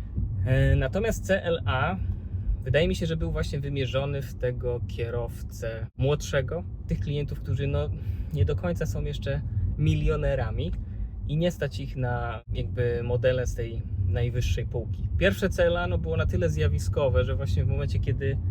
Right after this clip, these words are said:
pokazali bardziej przystępny samochód, pokazali go w tak pięknej bryle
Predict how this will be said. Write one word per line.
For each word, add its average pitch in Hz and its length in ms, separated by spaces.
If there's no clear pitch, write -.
pokazali 139 440
bardziej 139 280
przystępny 165 520
samochód, 120 540
pokazali 135 420
go 131 120
w - 100
tak - 320
pięknej 135 400
bryle 123 520